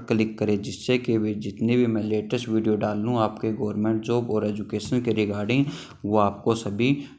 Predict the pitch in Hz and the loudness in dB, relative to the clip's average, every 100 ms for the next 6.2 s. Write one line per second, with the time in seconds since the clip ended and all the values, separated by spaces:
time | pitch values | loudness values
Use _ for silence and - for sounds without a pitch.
0 | - 107 104 104 - 110 104 104 - 131 | -2 0 2 -2 -4 0 0 0 2 2
1 | 120 113 - - 107 101 - - - _ | 2 0 -4 -4 -2 -2 -8 -18 -20 _
2 | 98 101 107 104 113 110 - - _ 107 | -8 -4 -2 -2 -2 -2 -4 -16 _ -6
3 | 107 - 120 110 - 107 113 107 117 - | -6 -2 -2 -2 -2 2 2 2 -4 0
4 | 110 110 110 110 110 113 113 - - 107 | 0 2 4 4 4 2 0 -10 -4 0
5 | 110 110 117 110 - 110 110 107 107 104 | 0 0 -2 -4 -2 -2 0 0 0 0
6 | 113 | -2